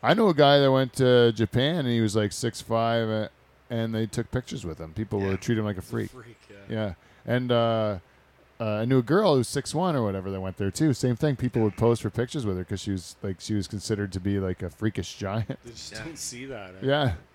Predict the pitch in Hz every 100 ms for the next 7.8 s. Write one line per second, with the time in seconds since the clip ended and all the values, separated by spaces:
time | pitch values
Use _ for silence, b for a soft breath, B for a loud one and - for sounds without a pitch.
0 | _ 127 139 160 - 147 143 135 120 117
1 | 117 110 101 92 101 - 123 117 113 117
2 | 123 113 104 98 95 90 107 98 95 -
3 | 113 - - 110 101 87 - _ _ _
4 | _ 139 151 104 98 95 98 95 87 87
5 | 92 113 98 90 90 107 - - 120 123
6 | 101 139 196 220 - 139 143 131 160 -
7 | _ _ _ 151 156 156 156